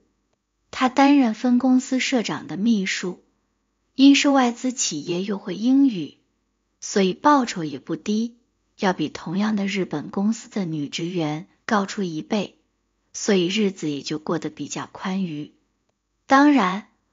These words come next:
花十万元买一件礼品，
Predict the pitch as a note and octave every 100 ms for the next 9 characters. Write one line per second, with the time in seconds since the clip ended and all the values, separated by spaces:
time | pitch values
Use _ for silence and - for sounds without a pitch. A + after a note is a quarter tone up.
0 | _ - C#4 C4 A#3 A#3 B3+ A3 F#3 F#3+
1 | E3+ D3+ - A3 G3+ F#3 A3+ A#3 - D3+
2 | -